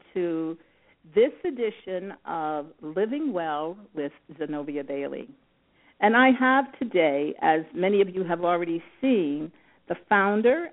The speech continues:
and executive director of Transitions Mentoring Ministry, located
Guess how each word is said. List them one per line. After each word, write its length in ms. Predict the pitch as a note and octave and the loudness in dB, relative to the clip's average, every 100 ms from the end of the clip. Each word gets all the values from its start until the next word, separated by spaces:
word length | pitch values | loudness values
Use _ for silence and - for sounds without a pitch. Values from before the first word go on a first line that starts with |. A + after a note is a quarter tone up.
| - | -4
and 120 | D#3+ | -4
executive 720 | D#3 D3+ G3 G3 B3 C#4+ B3 | -4 0 0 2 0 0 0
director 640 | C#4 G#3 E3+ - E3+ D#3+ F3+ | 0 0 -2 -2 -2 -2 -2
of 140 | D#3 D3+ - | -2 -4 -4
Transitions 760 | A3 A#3 C4 A3+ A3+ - G#3+ G#3 - _ _ _ - | 0 4 4 4 0 -2 -2 -2 -6 _ _ _ -2
Mentoring 600 | F3+ G#3 A3 F#3 E3 E3 | 2 4 2 -2 -2 -2
Ministry, 640 | D3+ D3+ - - C#3+ D3 _ _ _ _ E3 | -4 -6 -8 -6 -4 -6 _ _ _ _ 0
located 840 | F3 A3+ A#3 F#3+ D3+ D3 C#3+ | 4 4 2 -4 -4 -6 -8